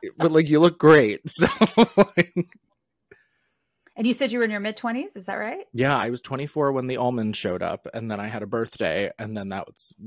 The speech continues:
Speaker 2: about grapefruit territory there.
Speaker 1: So when you finally went to go see your doctor, did you go because you figured, "Maybe I should," or friends and family kind of s-,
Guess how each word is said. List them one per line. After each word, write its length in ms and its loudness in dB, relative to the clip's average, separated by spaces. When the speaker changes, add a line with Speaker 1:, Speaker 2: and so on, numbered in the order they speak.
Speaker 2:
about 380 -6
grapefruit 480 -10
territory 480 -14
there. 240 -14
Speaker 1:
So 280 -8
when 280 -8
you 120 -4
finally 240 -4
went 140 -6
to 40 -14
go 80 -4
see 160 -12
your 140 -6
doctor, 840 -6
did 100 -12
you 80 -10
go 160 -2
because 320 -8
you 80 -12
figured, 320 -10
"Maybe 300 -6
I 60 -4
should," 520 -4
or 120 -6
friends 280 -10
and 120 -10
family 320 -14
kind 200 -14
of 60 -16
s-, 120 -20